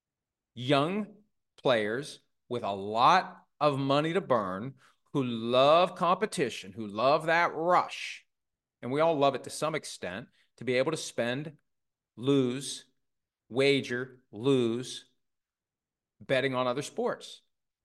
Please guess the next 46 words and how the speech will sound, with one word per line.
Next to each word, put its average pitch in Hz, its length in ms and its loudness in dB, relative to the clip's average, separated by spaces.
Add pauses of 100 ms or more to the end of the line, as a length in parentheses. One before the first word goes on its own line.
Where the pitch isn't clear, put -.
(500)
It's 214 140 -6
not 339 180 0
an 160 120 0
investment 120 600 -2
club. 82 420 -8
Calais 190 240 -2
Campbell 151 360 -2
had 120 200 2
some 117 100 -10
quotes 127 300 -6
to 110 60 -14
Sports 123 280 -6
Business 101 340 -8
Journal 127 380 -2
that 101 180 -6 (220)
the - 80 -16
players 143 300 0
should 123 100 -6
have 117 140 0
an 117 80 -4
opportunity 113 400 -6
to 107 40 -8
make 117 220 -2
some - 160 -8
money 113 320 -4
as 92 140 -10
well. 123 280 0
Well, 107 300 -2 (160)
maybe 123 540 -2 (680)
by 117 120 0
sponsoring 131 800 -2 (160)
a 117 40 -8
sports - 360 -8
book, 135 240 -4
but 123 100 -6
not 160 240 2
by 131 140 4
betting. 131 340 2 (400)
Because 170 220 0
over 233 160 2
time, 185 380 2 (260)
you're 143 240 0
not 143 520 2 (340)
gonna 135 180 2
make 117 220 0
money. 120 260 -2